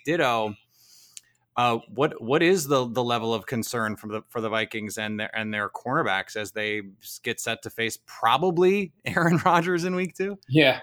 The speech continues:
Speaker 2: Um, you know, obviously you, you'd wanna have everybody that you can,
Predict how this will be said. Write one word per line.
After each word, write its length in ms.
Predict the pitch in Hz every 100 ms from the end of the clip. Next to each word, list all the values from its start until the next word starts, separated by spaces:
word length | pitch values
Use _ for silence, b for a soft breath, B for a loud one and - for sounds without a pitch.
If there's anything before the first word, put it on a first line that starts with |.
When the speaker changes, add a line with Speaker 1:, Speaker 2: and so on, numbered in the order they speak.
| B B B
Speaker 2:
Um, 520 | 180 190 190 185 185 -
you 100 | 190
know, 120 | 175
obviously 540 | 156 165 170 175 160 147
you, 220 | 143 -
you'd 180 | 139 127
wanna 300 | 127 135 135
have 240 | 131 131
everybody 580 | 117 131 123 131 127 131
that 140 | 117 -
you 160 | 120
can, 600 | - 127 123 123 127 127